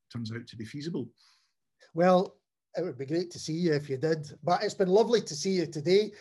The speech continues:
Speaker 2: Thanks so much for taking the time to have a chat.
Speaker 1: Thanks very much for having me, Alistair. A great pleasure to, to talk to you as ever. And yeah, well, hopefully we'll get a pint at some stage if I manage to make it back next year.
Speaker 2: Oh, that would be good.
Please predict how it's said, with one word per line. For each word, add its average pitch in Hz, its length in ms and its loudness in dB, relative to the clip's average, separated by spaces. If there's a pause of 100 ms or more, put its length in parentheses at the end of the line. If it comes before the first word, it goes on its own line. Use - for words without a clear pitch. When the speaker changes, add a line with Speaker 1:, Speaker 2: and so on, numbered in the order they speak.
Speaker 2:
Thanks 208 220 2
so 190 160 2
much 196 280 0
for 170 100 -12
taking 170 300 -6
the 147 100 -6
time 160 240 -4
to 151 80 -4
have 139 140 -2
a 139 60 -6
chat. 165 380 -4 (840)
Speaker 1:
Thanks 160 200 -4
very 127 180 0
much 123 200 -2
for 113 80 -8
having 170 280 -2
me, 170 60 -2
Alistair. 139 320 -4
A - 20 -4
great 127 260 -6
pleasure 113 460 -2
to, 107 320 -4
to 110 140 -6
talk 135 320 -4
to 131 100 -6
you 113 80 0
as 110 100 -4
ever. 156 140 -2
And 123 280 0
yeah, 151 120 0
well, 143 100 -4
hopefully 135 340 -4
we'll 113 120 -4
get 131 120 -6
a - 140 -12
pint 139 260 -4
at 110 120 -16
some 123 180 -6
stage 117 360 -4
if 113 120 -12
I - 40 -4
manage 113 360 -4
to 110 60 -6
make 110 220 -2
it 110 120 -12
back 120 240 -10
next - 240 -14
year. 139 240 -4 (460)
Speaker 2:
Oh, 127 180 -6
that 131 160 -8
would 123 140 -20
be 139 100 -10
good. 127 260 -6